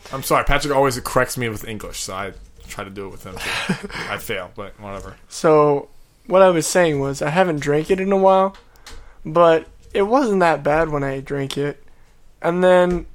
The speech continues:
Speaker 2: is it, isn't that the soda on King of Queen, uh, King of, what is it? King
Speaker 1: King
Speaker 2: of,
Speaker 1: of Queens?
Speaker 2: King
Speaker 1: R C
Speaker 2: of
Speaker 1: Cola?
Speaker 2: Yeah, is where he, uh, oh no, Royal Crown. Yeah, he liked Royal Crown
Speaker 1: Royal
Speaker 2: better
Speaker 1: Crown.
Speaker 2: than the other ones, right?
Speaker 1: Yeah,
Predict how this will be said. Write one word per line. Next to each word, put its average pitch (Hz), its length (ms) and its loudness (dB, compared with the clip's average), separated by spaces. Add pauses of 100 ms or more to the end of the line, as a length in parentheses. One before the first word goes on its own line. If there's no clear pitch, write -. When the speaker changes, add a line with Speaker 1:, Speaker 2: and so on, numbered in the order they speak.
(320)
Speaker 2:
is 190 160 2
it, 226 100 2
isn't 214 300 0
that 381 220 0
the 180 100 2
soda 175 460 4
on 156 340 -2
King 160 260 -4
of 143 120 -6
Queen, 147 320 -6 (240)
uh, 135 300 -4
King 143 280 -8
of, 135 180 -8 (380)
what 139 140 -8
is 131 80 -12
it? - 60 -20
King 139 180 -8
Speaker 1:
King 139 80 -4
Speaker 2:
of, 123 80 -6
Speaker 1:
of - 40 -16
Queens? 135 400 -6
Speaker 2:
King - 120 -18
Speaker 1:
R - 20 -6
C 170 180 0
Speaker 2:
of 156 80 0
Speaker 1:
Cola? 135 300 -6 (340)
Speaker 2:
Yeah, 165 200 6
is 143 180 0
where 160 140 2
he, 175 320 -4 (560)
uh, 139 140 0 (140)
oh 175 100 6
no, 175 240 6
Royal 156 320 4
Crown. 151 320 0
Yeah, 147 180 4
he 160 100 0
liked 165 200 2
Royal 156 260 4
Crown 156 200 2
Speaker 1:
Royal 147 100 2
Speaker 2:
better 151 140 2
Speaker 1:
Crown. 143 100 -4
Speaker 2:
than 139 60 -6
the 147 100 0
other 160 120 2
ones, 135 220 -6
right? 143 240 0
Speaker 1:
Yeah, 113 60 -14